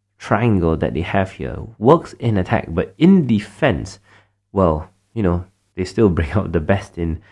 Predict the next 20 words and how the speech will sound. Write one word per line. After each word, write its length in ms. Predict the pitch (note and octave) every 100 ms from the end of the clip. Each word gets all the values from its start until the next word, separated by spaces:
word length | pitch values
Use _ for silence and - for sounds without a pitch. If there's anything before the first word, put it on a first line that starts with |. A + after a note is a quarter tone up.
| _ _
their 120 | - D#2
opponent's 500 | D#2+ G2 F2+ F2 -
plan 300 | G#2 D#2+ -
A. 300 | D#2+ C2+ - _ _ _
So, 400 | - C3 A2+ G#2 - _ _ _ _ -
as 160 | A#2+
it 140 | B2 -
stands, 600 | - D3+ F2+ D2+ - _ _ _ _ _ _ -
Southampton 720 | G#2 - B2+ D3 D#3 D#3 D#3 - _ _ _
are 260 | A2+ D#3 E3+
starting 520 | - A#2 - G#2+ G2
to 100 | G2
have 260 | - G2+ -
a 100 | F2+
consistent, 840 | - F#2+ F#2 D3+ C#3+ - B2 A2+ - _ _
productive 720 | - F#2 G2 - - G#2 -
side 320 | - D#2 - -
on 140 | F2+
the 140 | D#2+ E2
left. 340 | D2+ -